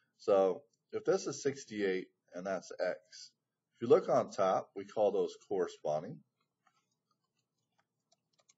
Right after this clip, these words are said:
And corresponding angles are congruent. And I'll show you on top. See, we said purple and purple, red and red, orange and orange, green and green. Those are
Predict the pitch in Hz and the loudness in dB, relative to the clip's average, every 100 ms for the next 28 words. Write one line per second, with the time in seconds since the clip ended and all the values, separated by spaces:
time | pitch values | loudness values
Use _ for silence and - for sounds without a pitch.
0 | _ _ _ _ _ _ 101 101 139 135 | _ _ _ _ _ _ -12 -2 2 2
1 | 131 - 123 113 104 123 143 101 87 85 | 2 2 2 2 -4 -6 -4 0 0 -2
2 | - 85 87 90 82 107 76 _ _ _ | -4 -4 -4 -12 -8 -8 -8 _ _ _
3 | _ _ - _ _ _ _ _ _ _ | _ _ -20 _ _ _ _ _ _ _
4 | _ _ 95 101 104 - 175 117 95 87 | _ _ -4 -2 -2 -2 0 0 0 0
5 | 82 - 107 62 - _ _ _ _ 85 | -2 -2 -2 -2 -10 _ _ _ _ -8
6 | 85 85 _ _ _ _ - 92 104 92 | -8 -10 _ _ _ _ -18 -4 0 0
7 | - 110 107 107 98 92 107 104 101 98 | 0 -4 0 2 2 0 -2 -2 -2 0
8 | 95 - _ _ 85 92 87 87 90 90 | -2 -4 _ _ -2 0 -2 -4 -2 2
9 | 90 87 - _ _ _ _ - 92 95 | 0 -2 -8 _ _ _ _ -8 -6 -6
10 | - 85 82 82 80 - 85 82 78 - | -8 -8 -8 -8 -10 -12 -10 -10 -12 -10
11 | 120 95 82 - _ _ _ _ 95 104 | -8 -8 -10 -16 _ _ _ _ -2 0
12 | 104 | -4